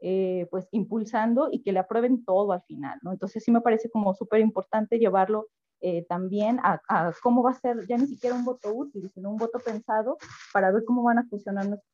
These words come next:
congresos. Y que en el caso de Aguascalientes, pues es otra vez pensar si dejamos que el pan, con toda la, eh, forma antiderechos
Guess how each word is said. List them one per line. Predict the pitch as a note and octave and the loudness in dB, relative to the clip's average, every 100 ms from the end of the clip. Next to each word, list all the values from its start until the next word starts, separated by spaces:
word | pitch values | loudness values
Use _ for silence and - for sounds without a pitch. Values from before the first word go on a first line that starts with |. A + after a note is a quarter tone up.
| - | -8
congresos. | G#3 G#3 C4 G#3 - | -4 0 0 -2 -4
Y | C4 | -2
que | C#4 | 4
en | C#4 | 6
el | C4+ | 6
caso | D#4 D4+ F4 | 2 0 2
de | E4 | 4
Aguascalientes, | C4+ B3+ - A#3 B3+ C4+ A#3 G#3+ B3+ _ _ _ | 4 2 -2 -4 2 2 2 -2 -6 _ _ _
pues | G#3 G#3+ | -6 -4
es | C4 | -2
otra | C#4+ B3+ | 0 0
vez | C4 C#4 | 0 0
pensar | C4 B3 - C#4 C4+ | -2 -2 4 4 4
si | C4 | 0
dejamos | G#3 - A#3+ B3 - | -2 0 0 -2 -4
que | G#3 - | -6 -4
el | F#3+ G3 | -4 -2
pan, | A#3 B3+ G#4 - _ _ | 0 2 0 -6 _ _
con | - G#3 G#3 | -6 -6 0
toda | C#4+ D4+ D#4 | 4 4 4
la, | B3 G3+ G3+ - | 4 2 0 -6
eh, | A3+ G3+ | -10 -6
forma | B3+ B3+ C#4 | -4 0 2
antiderechos | C4+ A3 G#3 A3 A3 | 0 -4 -4 -6 -8